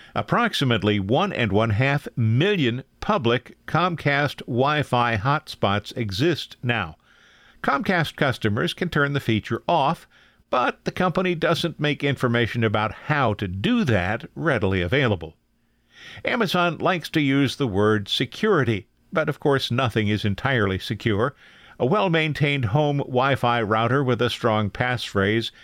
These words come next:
is sufficiently secure for most of us, and Amazon has published a white paper that offers a lot of detail about the security.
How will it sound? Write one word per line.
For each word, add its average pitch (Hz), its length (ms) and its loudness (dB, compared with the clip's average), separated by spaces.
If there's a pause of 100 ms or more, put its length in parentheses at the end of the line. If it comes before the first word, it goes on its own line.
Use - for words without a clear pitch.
(220)
is 202 520 2
sufficiently 147 760 -2
secure 110 600 0
for 147 200 -2
most 156 560 0
of 101 220 0
us, 90 260 -2 (460)
and - 260 -4
Amazon 127 480 0
has 127 120 -2
published 110 380 0
a 117 60 2
white 117 260 0
paper 104 320 0
that 143 140 0
offers 208 360 2
a 196 60 0
lot 196 340 2
of 165 120 -4
detail 135 540 0
about 110 300 0
the - 80 -10
security. 135 640 0